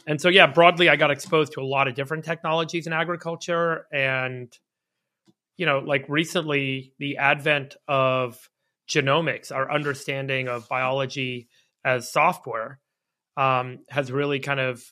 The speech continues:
I think, opened a bunch of interesting doors for me and a lot of the work kind of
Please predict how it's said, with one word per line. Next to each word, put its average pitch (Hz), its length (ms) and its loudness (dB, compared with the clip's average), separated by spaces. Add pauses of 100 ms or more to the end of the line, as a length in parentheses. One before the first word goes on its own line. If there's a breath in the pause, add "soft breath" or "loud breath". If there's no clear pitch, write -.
(120)
I 127 120 -4
think, 135 340 -4
opened 139 460 -4
a 139 60 -8
bunch 139 260 -2
of 131 180 -8 (120)
interesting 139 420 -6
doors 131 360 -2
for - 140 -12
me 131 220 -6
and 120 160 -10
a 113 40 -14
lot 123 180 -6
of 123 40 -8
the 120 60 -10
work 120 220 -10 (160)
kind 127 160 -8
of 120 160 -16